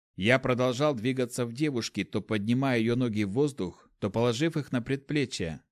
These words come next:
все время изучая ее реакцию и пытаясь угадать, где ей было приятнее. Мила запыхалась. Ее бедра начали болеть от такого положения.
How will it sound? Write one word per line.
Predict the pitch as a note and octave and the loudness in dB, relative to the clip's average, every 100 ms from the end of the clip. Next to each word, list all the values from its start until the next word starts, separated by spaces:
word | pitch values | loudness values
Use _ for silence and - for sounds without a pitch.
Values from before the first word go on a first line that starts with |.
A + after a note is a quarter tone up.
| _ | _
все | - A2 | -2 0
время | G2 C3 D#3 | 2 2 2
изучая | C#3 B2+ B2 B2+ - C3 B2 | 0 0 0 0 0 2 2
ее | A#2 A#2+ | 2 2
реакцию | A2+ A2+ C#3 - B2 A#2+ | 2 2 0 -2 0 0
и | - | 0
пытаясь | A#2 C3 A#2 A#2+ A#2 - | 0 0 0 0 -2 -4
угадать, | B2 B2+ A#2+ F2 - - _ - | -4 -2 -2 -4 -6 -18 _ -10
где | G2 F#2 C3 D#3 | -6 0 2 2
ей | |
было | C#3 A2 A2 | 2 0 0
приятнее. | A#2 A#2 G#2+ F2+ E2+ D2+ - _ _ _ _ _ _ _ _ _ _ _ - A#3+ A#3+ A#3+ A3+ G#3+ G3+ F#3+ F3+ E3 D#3 D3 C#3+ C3 G#2+ A2 - _ _ _ _ - | 0 0 0 -2 -8 -12 -16 _ _ _ _ _ _ _ _ _ _ _ 2 6 8 8 8 8 8 6 6 4 2 2 0 -2 -6 -10 -16 _ _ _ _ 2
Мила | A#2 A#2+ A2+ | 4 6 4
запыхалась. | A#2 B2+ - A#2+ E2 D#2 - _ _ | 0 -2 -2 0 0 -4 -12 _ _
Ее | G2 B2 | 4 6
бедра | A#2 C#3+ C#3 C3+ | 6 4 4 4
начали | C3 B2+ B2+ B2 | 2 2 0 0
болеть | B2 D#3+ D#3 | 2 2 0
от | A2 | -4
такого | A2+ - A2+ | -4 -2 0
положения. | G2+ A2+ B2+ C3 G2 E2 - | 0 0 0 -2 -2 -4 -10